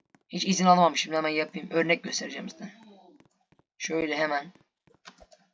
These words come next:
Jandarmaya gelin derim bu arada. Yani bin altı yüz ile iki bin kişi arası kişi var. Güzel bir branş. Mesela yakında ben de şey olacağım.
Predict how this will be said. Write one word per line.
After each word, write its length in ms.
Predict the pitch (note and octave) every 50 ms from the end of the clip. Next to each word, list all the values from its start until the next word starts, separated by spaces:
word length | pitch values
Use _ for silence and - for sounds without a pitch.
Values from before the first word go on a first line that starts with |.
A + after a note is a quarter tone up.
| _ _ _ - _ - - - - - -
Jandarmaya 500 | - - F3+ F#3 G3 G3+ G#3 G#3 G#3 G#3+
gelin 320 | G#3 F3 F#3+ G3+ G3+ G3
derim 240 | F#3 G3 G3 G3 F3+
bu 80 | E3 D#3
arada. 360 | D3+ D3 D3 D#3+ F3+ F#3+ - _ _ _ _ _ _ _ _ _ _ _ _ _ _ _ _ _ _ _ _ _ _ _ _ -
Yani 640 | - F#3 F#3 F#3 F3+ E3+ E3+ E3 D#3+ D#3+ D#3+ D3+ - - - - -
bin 340 | - - - - - F#3+ G3+
altı 300 | A3 G#3+ G#3+ G3+ G3+ G3
yüz 160 | F#3 F3 F3+
ile 60 | G3+
iki 220 | F#3+ F#3 - G3 F3+
bin 120 | F#3 F3+
kişi 260 | F3+ - - - F#3
arası 280 | E3+ D#3+ E3 - F3+ E3+
kişi 260 | - - - F#3 F3+
var. 440 | D3+ D3+ D#3+ F#3+ - - - - _ _ _ -
Güzel 400 | - - D#3+ D#3+ F#3+ G3 F#3+ D#3+
bir 120 | D#3 C#3
branş. 420 | C3+ C3+ C#3+ D#3 F#3 - - - - - - - - - - - - _ _ _ - - - _ _ _ _ - -
Mesela 320 | D#3+ F3+ F3+ G3 F#3 F#3 F3+
yakında 480 | F#3 F#3 F#3 F#3+ G#3 G#3 G3+ G3+ G3+
ben 160 | G3+ G3 F#3+
de 80 | F#3+ G3
şey 180 | F#3+ - G3+ F#3+
olacağım. 360 | F3 D#3 D3 D3+ D3 C3